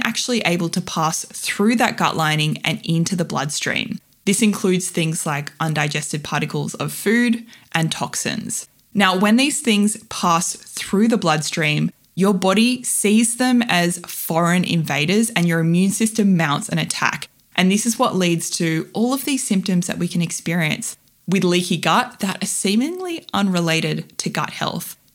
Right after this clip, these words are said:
like brain fog and fatigue and skin issues. So as I mentioned, the pill actually increases our susceptibility to developing leaky gut.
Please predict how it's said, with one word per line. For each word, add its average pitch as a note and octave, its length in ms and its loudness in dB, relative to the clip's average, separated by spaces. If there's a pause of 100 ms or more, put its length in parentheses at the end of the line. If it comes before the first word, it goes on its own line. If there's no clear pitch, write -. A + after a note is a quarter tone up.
like E3 380 0 (200)
brain E3 320 2
fog - 440 -8
and D3 240 -4
fatigue - 720 -4
and C#3+ 160 -6
skin F3 400 -2
issues. - 800 -6
So - 180 -2
as A#3 240 2
I C4+ 80 4
mentioned, G3 560 2
the F#3 140 0
pill A3+ 360 2
actually G3+ 420 -2
increases G3+ 880 0
our - 60 -2
susceptibility D#3+ 1120 -2 (360)
to A#3+ 420 4 (180)
developing D#3+ 760 0
leaky - 340 -4
gut. - 300 -4